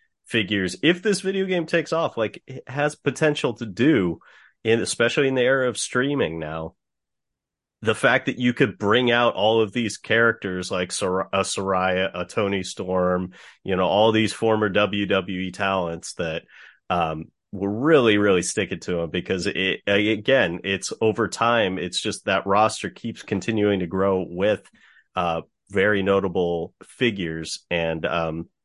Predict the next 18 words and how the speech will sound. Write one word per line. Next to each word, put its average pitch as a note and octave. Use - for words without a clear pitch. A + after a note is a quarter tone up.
again, F#2+
they G2
may A2
not A2
be G#2+
great G2
in G#2+
their G2
current A2
iteration, G2+
but F2+
I'm C#3
really B2+
looking G#2+
forward G#2+
to F#2+
this F2+
time F#2+